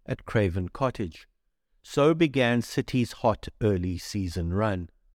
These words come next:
Between the win against Wolves, Lee's City debut in other words, in mid-October, and a narrow loss to West Bromwich Albion two months later,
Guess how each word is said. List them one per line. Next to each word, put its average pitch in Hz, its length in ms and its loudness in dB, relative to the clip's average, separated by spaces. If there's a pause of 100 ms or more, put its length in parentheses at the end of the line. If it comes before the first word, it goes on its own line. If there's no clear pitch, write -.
(320)
Between 233 420 2
the 285 80 4
win 151 280 2
against 131 420 0
Wolves, 107 580 -2 (260)
Lee's 123 340 0
City 131 380 -2
debut 127 480 4
in 107 100 2
other 101 240 0
words, 98 340 -2
in 107 180 0
mid-October, 117 760 2 (280)
and 117 140 0
a 113 60 2
narrow 147 500 4
loss 110 340 4
to 113 160 -2
West 110 380 -2
Bromwich 110 460 2
Albion 120 520 2
two - 220 0
months 107 320 0
later, 131 380 2